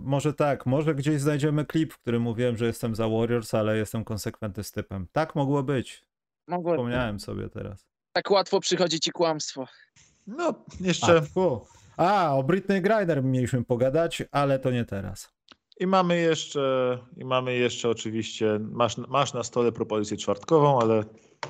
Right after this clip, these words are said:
Speaker 1: Nie, Maciek, tylko live wchodzi w grę, bo ty
Speaker 3: No to
Speaker 1: będziesz
Speaker 3: live
Speaker 1: gadał
Speaker 3: od
Speaker 1: jak
Speaker 3: dwudziestej. Live o
Speaker 1: Od
Speaker 3: dwudziestej mówimy,
Speaker 1: Przecież drafty są
Speaker 3: zapowiadamy
Speaker 1: drugie w
Speaker 3: draft.
Speaker 1: nocy. Draft jest druga w nocy.
Speaker 3: Ale live o dwudziestej albo dziewiętnastej zapowiadamy draft. Proszę bardzo, Michał.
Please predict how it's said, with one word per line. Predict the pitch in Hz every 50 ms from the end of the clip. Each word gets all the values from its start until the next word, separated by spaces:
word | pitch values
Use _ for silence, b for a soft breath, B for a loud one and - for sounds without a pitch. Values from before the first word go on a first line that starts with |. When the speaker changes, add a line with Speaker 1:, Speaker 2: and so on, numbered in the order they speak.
| - -
Speaker 1:
Nie, | 151 170 185 190 196 196 190 185 165
Maciek, | 160 151 - 160 139 -
tylko | - 180 - 185 185
live | 175 175 165 151 135 127 -
wchodzi | - - 117 113 98 104
w | 98 101
grę, | 95 107 101 101 98
bo | 95 113
ty | 127
Speaker 3:
No | 135 135
to | 185 170
Speaker 1:
będziesz | 160 190 214 226
Speaker 3:
live | 202 160
Speaker 1:
gadał | 147 147 151 143
Speaker 3:
od |
Speaker 1:
jak | 139 139
Speaker 3:
dwudziestej. | - - 170 156 156 139 117 - - 101 95 90 92 _ - -
Live | 127 143 151 151 151
o | 143
Speaker 1:
Od | 127
Speaker 3:
dwudziestej | 123 127 117 110 139 147 - - 135 131
mówimy, | 127 120 110 185 240
Speaker 1:
Przecież | 190 - -
drafty | 226 226 220 208 - 202 196
są | - -
Speaker 3:
zapowiadamy | 190 170 156 165 160
Speaker 1:
drugie | 120 139 147 131
w | 131
Speaker 3:
draft. | 139 131 120
Speaker 1:
nocy. | 110 - - _ -
Draft | 110 107 113 120 180 175 156 - -
jest | 143 131 123
druga | 131 127 120 113 117 110
w | 101
nocy. | 107 101 92 131
Speaker 3:
Ale | 143 156
live | 170 180 175 165 151
o | 160
dwudziestej | 139 123 131 131 123 151 151 151 143
albo | 135 131
dziewiętnastej | 117 120 151 - 123 117 120 123
zapowiadamy | 117 120 110 113 113 110 110
draft. | 107 104 95 85 - -
Proszę | - - - 113 101
bardzo, | 101 92 85 87
Michał. | 82 78 - - -